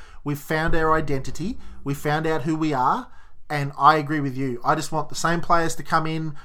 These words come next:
Like, I agree. If, like you said, if Dyson's feeling it a little bit, then don't push him. But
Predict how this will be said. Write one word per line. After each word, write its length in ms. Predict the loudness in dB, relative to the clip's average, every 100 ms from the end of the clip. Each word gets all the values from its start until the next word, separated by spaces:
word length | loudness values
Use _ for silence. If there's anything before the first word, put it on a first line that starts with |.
| -10 -10 -8
Like, 340 | -6 -6 -6 -4
I 40 |
agree. 260 | -2 0 0
If, 80 | -2
like 160 | -4
you 60 | -4
said, 180 | -4 -6
if 80 | 0
Dyson's 520 | 0 0 -4 -6 -8 -10 -12 -16 -20 -12
feeling 380 | -4 0 0
it 140 | -2 -2
a 40 |
little 240 | -2 -2 -2
bit, 260 | -4 -4
then 460 | -4 -2 -2 -4 -2
don't 320 | 0 0 -2
push 220 | -2 -4 -4
him. 220 | -10 -8
But 240 | -4 -4